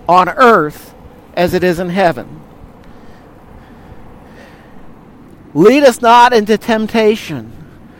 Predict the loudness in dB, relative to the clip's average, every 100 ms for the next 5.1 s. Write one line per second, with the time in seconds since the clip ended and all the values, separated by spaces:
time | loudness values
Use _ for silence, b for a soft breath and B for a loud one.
0 | B B 2 4 6 4 2 2 2 0
1 | -10 -10 -8 -6 -4 -4 -4 -6 -10 -18
2 | -20 -20 -20 -20 -20 B B B B 4
3 | 4 2 0 2 0 0 -2 -2 -2 0
4 | 0 -2 0 4 4 4 0 -4 -12 -20